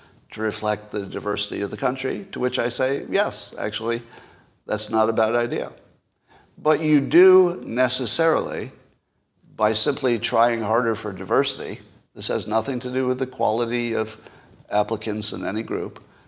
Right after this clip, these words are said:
it's just a, a restraint you put on your, um, on your employee hiring.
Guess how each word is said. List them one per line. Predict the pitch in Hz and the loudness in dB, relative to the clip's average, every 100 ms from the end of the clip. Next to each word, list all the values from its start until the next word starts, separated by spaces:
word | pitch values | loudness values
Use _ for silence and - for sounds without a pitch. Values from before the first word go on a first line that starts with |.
| _ | _
it's | 123 117 | -4 0
just | 139 123 123 | 0 2 2
a, | 110 101 - - | 2 0 -6 -8
a | 98 | -4
restraint | 104 104 104 131 143 139 | -2 0 -2 2 0 0
you | 107 | -4
put | 101 107 | -6 -2
on | 98 95 | -2 -2
your, | 98 92 90 123 - | -4 -6 -6 -10 -8
um, | 90 82 85 - - - - - - _ _ - | -6 -4 -8 -16 -20 -18 -18 -20 -20 _ _ -12
on | 92 98 | -8 -6
your | 92 90 87 - | -4 -4 -6 -10
employee | 87 92 107 107 92 | -12 -8 -2 -2 0
hiring. | 120 165 95 | 2 2 0